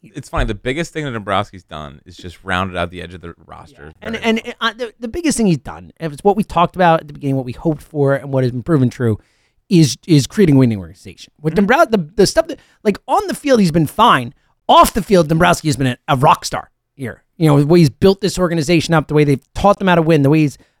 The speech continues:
Speaker 2: uh, built the infrastructure in the, uh, our guys, you know, Brian and,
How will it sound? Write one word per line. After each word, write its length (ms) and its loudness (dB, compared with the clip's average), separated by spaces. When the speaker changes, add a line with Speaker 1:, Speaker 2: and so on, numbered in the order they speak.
Speaker 2:
uh, 140 4
built 220 4
the 80 -8
infrastructure 560 0
in 200 -2
the, 220 0
uh, 100 -2
our 160 4
guys, 480 2
you 140 0
know, 60 2
Brian 560 0
and, 400 2